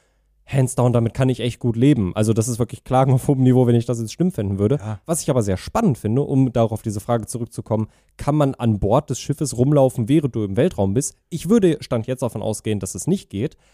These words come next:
Speaker 1: Aber er hat in dem Interview halt auch gesagt, wenn du ein anderes Raumschiff siehst und das sind Piraten, ich würde davon ausgehen, dass das bei jedem Raumschiff funktioniert, weil Bethesda wird uns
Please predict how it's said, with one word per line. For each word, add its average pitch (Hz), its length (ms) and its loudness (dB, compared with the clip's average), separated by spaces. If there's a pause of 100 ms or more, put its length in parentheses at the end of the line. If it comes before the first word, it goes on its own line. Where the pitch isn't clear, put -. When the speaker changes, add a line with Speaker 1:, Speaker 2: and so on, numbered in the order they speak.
(240)
Speaker 1:
Aber 170 300 0
er 110 60 2
hat 131 120 0
in 143 80 -2
dem 147 160 4
Interview 139 320 0
halt 110 140 -2
auch 101 200 -4
gesagt, 156 440 -2 (380)
wenn 143 260 2
du 143 280 4 (160)
ein 117 300 0
anderes 151 380 0
Raumschiff 139 600 0
siehst 110 480 -4
und 110 140 -4
das 107 120 -2
sind 104 200 -6
Piraten, 123 600 -2 (280)
ich 127 200 -6
würde 156 220 4
davon 107 240 0
ausgehen, 117 400 0
dass 104 120 -6
das 104 120 -12
bei 101 140 -8
jedem 110 340 0
Raumschiff 151 400 0
funktioniert, 170 600 -4
weil 107 200 0
Bethesda 123 680 -4
wird 151 200 2
uns 156 300 0